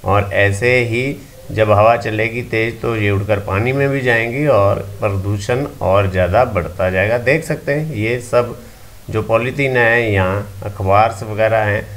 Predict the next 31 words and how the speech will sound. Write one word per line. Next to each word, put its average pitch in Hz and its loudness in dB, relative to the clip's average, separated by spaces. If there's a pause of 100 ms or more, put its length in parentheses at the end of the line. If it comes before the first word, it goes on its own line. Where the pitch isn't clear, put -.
(360)
जहाँ 113 2
बैठे 151 2
थे 175 2
वहीं 127 0
छोड़कर 127 2
अपना 117 0
काम 107 0
करके 107 0 (440)
जा 85 2
चुके - -8
हैं 120 -2 (340)
बहुत 101 0
सारे 110 2
कपल्स। 127 -2 (440)
और 101 0
वो 107 0
गंदगी 113 0
वहाँ 113 0
की 120 -4
वहाँ 107 0 (140)
वैसे 101 2
ही 113 -2
पड़ी 104 0
है, 131 0 (380)
उसे 120 0 (100)
साफ़ 101 0
करने 104 0
वाला 101 2
कोई 90 -2
नहीं 82 -4
है। 76 -8